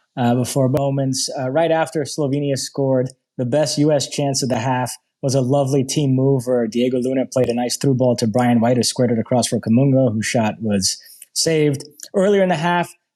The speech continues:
there was a lovely little passing move where Atencio played a beautiful long ball to Jones, who then got it all wrong with the cross. Um, but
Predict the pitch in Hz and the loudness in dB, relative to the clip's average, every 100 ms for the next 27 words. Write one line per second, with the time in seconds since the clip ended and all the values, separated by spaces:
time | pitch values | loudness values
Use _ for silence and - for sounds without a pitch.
0 | 151 156 139 139 135 151 165 160 151 151 | -2 0 2 2 2 2 2 2 0 0
1 | 147 139 127 - _ _ _ _ 165 160 | 0 -2 -4 -8 _ _ _ _ -4 -2
2 | - 156 143 156 139 131 117 - 160 151 | -2 -2 0 0 0 -2 -4 -6 -6 -6
3 | 127 151 147 - _ - 143 135 123 110 | -4 -2 -2 -4 _ -4 -2 0 -2 -4
4 | - - 127 147 143 135 139 135 131 123 | -12 -8 -2 0 0 0 0 0 -2 -2
5 | 110 92 120 135 131 113 113 110 107 107 | -4 -2 0 2 0 -2 -2 0 0 0
6 | 110 113 110 113 107 107 - 113 117 - | 2 0 2 -2 -2 -10 -6 -2 -2 -4
7 | - - - _ - 127 120 120 135 127 | -8 -20 -20 _ -2 0 2 0 -2 -2
8 | 160 156 - | 0 0 -6